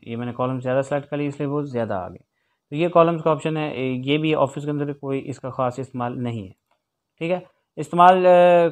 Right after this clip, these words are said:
तब करते हैं जब आप अपने लिए कोई चीज़ बना रहे हों या आपने रीडिंग के लिए कोई चीज़ बना रहे हों, तब आप कॉलम्स के अंदर उसको लेकर आते हैं। फिर यहाँ पे एक जो चीज़ें इंपॉर्टेंट हैं,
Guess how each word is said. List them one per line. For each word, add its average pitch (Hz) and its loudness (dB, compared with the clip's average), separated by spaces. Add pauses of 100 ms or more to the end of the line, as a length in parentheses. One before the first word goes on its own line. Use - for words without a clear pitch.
(140)
तब 185 6
करते 185 4
हैं 180 -2
जब 156 2
आप 147 4
अपने 175 0
लिए 156 2
कोई 135 -4
चीज़ 131 -6
बना 120 -4
रहे 117 -4
हों 113 -8
या 123 -2
आपने 120 -4
रीडिंग 143 0
के 156 -2
लिए 143 0
कोई 131 -4
चीज़ 123 -6
बना 113 -6
रहे 113 -8
हों, 117 -10
तब 139 0
आप 120 0
कॉलम्स 117 -4
के 113 -12
अंदर 113 -8 (400)
उसको 123 -6
लेकर 104 -4
आते 92 -14
हैं। - -20 (380)
फिर 170 -2
यहाँ 180 2
पे 180 4
एक 175 6
जो 147 2
चीज़ें 147 -2
इंपॉर्टेंट 143 -2
हैं, 151 -6